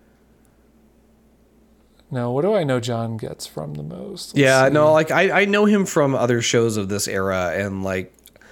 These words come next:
Speaker 2: I'm not gonna be able to pin him down. Um,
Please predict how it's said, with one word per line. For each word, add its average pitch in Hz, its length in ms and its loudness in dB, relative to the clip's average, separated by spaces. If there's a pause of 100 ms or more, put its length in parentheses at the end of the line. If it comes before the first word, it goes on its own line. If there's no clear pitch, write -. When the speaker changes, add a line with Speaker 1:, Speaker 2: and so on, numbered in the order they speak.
(400)
Speaker 2:
I'm 127 120 4
not 120 220 4
gonna 120 120 2
be 120 80 -2
able 104 120 0
to 101 60 -4
pin 110 200 -2
him 95 140 -6
down. 87 500 -6 (1080)
Um, 82 640 -4